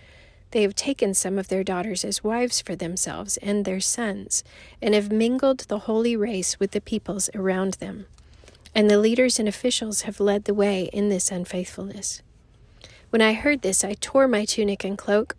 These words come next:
pulled hair from my head and beard, and sat down appalled. Then everyone who trembled at the words of the God of Israel gathered around me because of this unfaithfulness of the exiles.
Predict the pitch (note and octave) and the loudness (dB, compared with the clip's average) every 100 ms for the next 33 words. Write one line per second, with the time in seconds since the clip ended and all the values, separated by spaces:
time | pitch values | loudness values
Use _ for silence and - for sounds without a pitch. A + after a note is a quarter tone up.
0 | - - B3 A#3+ - C4+ - A#3 G#3+ F3+ | -8 0 2 0 0 0 0 -2 -2 -4
1 | F#3 F3+ F#3 - G#3 G3 F3+ F#3 G3+ - | -6 -4 -4 -4 -2 0 0 0 0 -2
2 | G#3 G#3 - A#3 - A3+ G3+ G3 - - | -2 0 0 -2 -4 -4 -2 -2 -6 -10
3 | - A#3+ G#3+ D#3 - - _ _ - - | -6 -2 -2 -4 -6 -14 _ _ -20 -20
4 | - - _ - A3 G#3 - A3 G#3+ G3 | -20 -20 _ 4 4 4 0 2 4 4
5 | F3+ F3+ G3 G3 - A3 G3 F3 F#3 G3 | 2 -2 -4 -4 -2 0 2 0 -2 0
6 | G#3 G3+ G3+ G3+ G3+ G3 G3 F#3+ G3+ G3 | 4 4 4 -2 -4 -4 -2 0 0 0
7 | F#3 F#3 F#3+ G3 G#3+ A#3+ A#3+ A3 F#3 F3+ | -2 -4 -2 0 0 0 0 -2 -2 -6
8 | - E3 E3+ F#3+ G#3+ G#3 G#3 - G#3 - | -8 -12 -10 -8 -6 -4 -4 -4 -4 -4
9 | - A3 A3 - G3 - G3+ F#3+ F#3 - | -2 -2 -2 -2 -6 -8 -10 -6 -6 -6
10 | G3+ F#3 - G3 G3+ G3 G3+ G#3+ - | -6 -6 -4 -6 -6 -8 -10 -8 -10